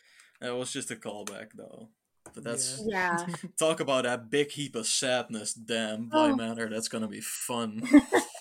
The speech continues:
Speaker 1: <laughs>
Speaker 2: Well, Roseanne, I hope you can join us for that episode
Speaker 3: I
Speaker 2: and
Speaker 3: hope
Speaker 2: the
Speaker 3: so,
Speaker 2: other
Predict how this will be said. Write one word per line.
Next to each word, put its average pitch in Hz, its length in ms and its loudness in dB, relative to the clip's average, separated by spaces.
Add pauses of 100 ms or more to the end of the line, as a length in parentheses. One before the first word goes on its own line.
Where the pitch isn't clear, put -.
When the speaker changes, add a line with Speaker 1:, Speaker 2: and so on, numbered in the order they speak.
(100)
Speaker 1:
<laughs> - 500 -6 (1000)
Speaker 2:
Well, 180 180 0
Roseanne, 190 460 0
I 190 120 2
hope 202 200 0
you 180 100 -6
can 165 160 -6
join 156 260 -6
us 143 160 -6
for 139 260 -6 (200)
that 147 180 -6
episode 139 460 -6
Speaker 3:
I - 60 4
Speaker 2:
and 539 80 -2
Speaker 3:
hope 587 120 6
Speaker 2:
the 523 80 -8
Speaker 3:
so, 466 120 0
Speaker 2:
other 480 100 2